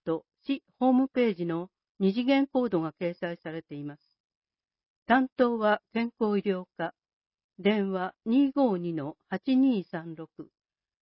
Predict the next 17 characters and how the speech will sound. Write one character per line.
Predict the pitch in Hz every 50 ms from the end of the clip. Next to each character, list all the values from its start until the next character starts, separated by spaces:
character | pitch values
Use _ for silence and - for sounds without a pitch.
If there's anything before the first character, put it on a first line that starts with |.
| _ _ _ _
フ | 254
ァ | 254
ッ |
ク | - _ _ _
ス | - 170 156 - - _ -
二 | 220 233 269 285 277 262
五 | - 269 247 208 170
五 | 156 185 170
の | 160 147 156 - _ _ _ -
三 | 233 262 269 262
五 | 247 - 254 226 190 165
五 | 151 - 175 175 175 175 175
零。 | 175 160 151 143 - - _ _ _ _ _ _ _ _ _ _ _ _ _ _ _ _ _ _ _ _ _ _ _ _ _ _ _ _ _ _ _ _ _ _ _ _ _ _ _ _ _ _ _ _ _ _ _ _ _ _ _ _ -
救 | 277 294 302 302
急 | 302 - 294 302 311
診 | 302 - 285 269 247 214 170
療、 | 165 156 151 143 147 156